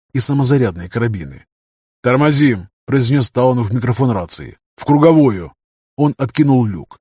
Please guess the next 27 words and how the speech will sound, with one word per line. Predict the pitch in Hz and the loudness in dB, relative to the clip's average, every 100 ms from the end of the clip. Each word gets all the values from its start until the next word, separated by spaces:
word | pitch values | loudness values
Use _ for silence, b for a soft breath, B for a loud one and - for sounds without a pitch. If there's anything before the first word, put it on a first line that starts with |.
| - | -6
и | 120 | 0
быстро | 139 127 147 | 0 0 -2
выкарабкался | 120 131 110 107 - 113 - 107 | 0 -2 -2 -8 -6 -6 -4 -4
из | 107 | -4
машины. | 123 - 73 - _ _ _ - | -4 -6 -10 -16 _ _ _ -8
Кругом | 127 104 117 113 | -4 -2 -2 -2
слышался | - 131 117 110 135 | -2 -2 -2 -2 -4
топот. | - 104 - - - _ | -4 -10 -10 -20 -20 _
Десантники | 101 117 - 123 117 120 117 | -6 -4 -2 -4 -4 -4 -4
споро | - 139 131 | -4 0 0
занимали | 113 127 127 127 | 0 0 0 0
позиции | 113 113 117 131 127 | -2 -2 -2 -2 -2
для | 117 127 | -2 -2
отражения | 120 135 123 120 101 | -2 -4 -2 -2 -2
возможной | 104 110 110 98 104 | -4 -2 -2 -6 -10
атаки. | 104 95 87 - - _ _ - | -8 -8 -10 -20 -20 _ _ -6
Басалаев | 113 - 123 127 120 | -4 0 0 2 0
чуть | - 120 | -2 -2
задержался, | 120 123 98 78 - - | -2 -2 -4 -6 -8 -8
выбираясь | 92 135 127 110 - | -4 -2 0 -2 -2
из | - | -4
коляски, | - 90 73 - - - | -4 -6 -8 -10 -12 -6
не | 135 | -4
приспособленной | 131 135 156 - 120 95 95 95 | -2 -2 -2 -2 -2 -4 -8 -6
для | 110 120 | -2 0
его | 110 98 | -2 -4
габаритов. | 113 110 76 - - | -4 -4 -6 -14 -20